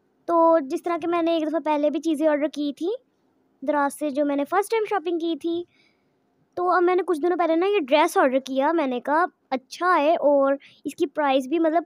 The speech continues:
काफ़ी कम थी। मैंने कहा इतनी कम प्राइस में ये ड्रेस है,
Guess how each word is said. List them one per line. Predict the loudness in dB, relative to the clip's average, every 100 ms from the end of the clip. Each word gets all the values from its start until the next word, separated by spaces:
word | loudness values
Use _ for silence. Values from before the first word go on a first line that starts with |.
| -2
काफ़ी | -4 -2
कम | 0 0 -2
थी। | -4 -2
मैंने | -2 -2
कहा | -2 -4 -4 -20 -20 _ _ _
इतनी | -4 -2 0
कम | 0 0
प्राइस | 2 2 2
में | 0
ये | 0 0
ड्रेस | 0 0 -2 -2
है, | 0